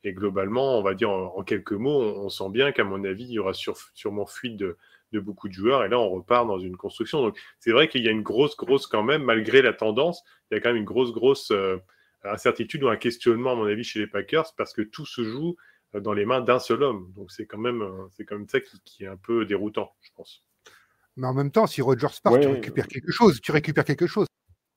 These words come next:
Speaker 3: C'est ça.
Speaker 2: C'est un trade, c'est pas du départ récupérer des choses. Quoi, récupérer des choses ? Il y a des, il y a des quelques quarterbacks pour reconstruire, un Trubisky, euh, quelque chose pour reconstruire autour. Euh, c'est, c'est des mecs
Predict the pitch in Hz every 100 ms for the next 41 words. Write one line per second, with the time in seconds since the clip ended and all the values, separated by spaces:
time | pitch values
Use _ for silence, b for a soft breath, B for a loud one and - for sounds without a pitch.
0 | _ _ - 104 113 107 107 - 131 135
1 | - 151 - - 135 127 127 127 123 120
2 | 120 110 - _ 143 151 147 - 143 139
3 | 147 - 240 214 - B B B B -
4 | 156 147 131 135 120 143 131 139 233 190
5 | 143 143 131 131 139 147 131 151 143 B
6 | B B 147 151 143 160 - 131 143 135
7 | - 165 139 - 143 147 151 - 170 175
8 | 160 143 139 143 - 185 - 120 131 139
9 | - 143 147 143 208 220 131 127 127 131
10 | 120 135 127 - 127 131 165